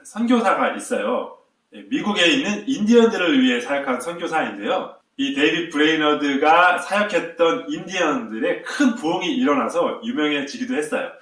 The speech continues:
특별히 미국의 제일 차 대각성 운동을 주도했던 조나단 에드워즈 목사님께서 이 데이빗 브레이너드의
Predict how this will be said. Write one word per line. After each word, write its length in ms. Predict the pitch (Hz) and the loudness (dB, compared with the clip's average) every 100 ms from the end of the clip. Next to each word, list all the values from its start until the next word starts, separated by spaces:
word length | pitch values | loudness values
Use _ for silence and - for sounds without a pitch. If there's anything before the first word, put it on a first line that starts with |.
| _ _ | _ _
특별히 500 | 208 - 156 151 - | -4 2 4 4 2
미국의 340 | 135 143 160 | 0 2 0
제일 300 | - 143 220 | 2 0 0
차 200 | - 196 | 2 2
대각성 420 | 143 147 147 156 135 | 2 0 -2 -2 -2
운동을 280 | 131 131 | -2 -2
주도했던 580 | 131 127 247 226 - 127 | -4 -2 -2 0 -2 -2
조나단 420 | - 240 156 156 | -4 -2 0 0
에드워즈 320 | 120 135 139 135 | -2 -2 -4 -4
목사님께서 800 | - 120 - 110 - 190 - - - _ | -4 -6 -6 -8 -4 -2 -4 -8 -20 _
이 160 | - - | -12 -6
데이빗 360 | 120 131 139 | -2 -2 -2
브레이너드의 840 | 131 131 131 123 120 113 120 156 | 0 0 2 0 -2 -2 0 2